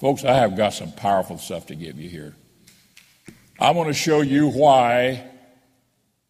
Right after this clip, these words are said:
the eastern gate is shut off. I'm gonna give you scripture for it. You see that gate?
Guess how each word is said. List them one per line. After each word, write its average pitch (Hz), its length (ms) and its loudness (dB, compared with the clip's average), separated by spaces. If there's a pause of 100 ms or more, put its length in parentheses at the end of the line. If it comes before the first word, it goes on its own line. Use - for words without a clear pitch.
the - 120 -4
eastern 131 380 0
gate 120 320 2
is 98 100 -4
shut - 340 -2
off. - 720 -8 (420)
I'm 123 100 -8
gonna 110 160 2
give 127 180 0
you 117 100 0
scripture - 540 -2
for 90 300 -10
it. - 20 -10
You 87 80 -10
see 139 140 -2
that 123 180 2
gate? 143 400 -2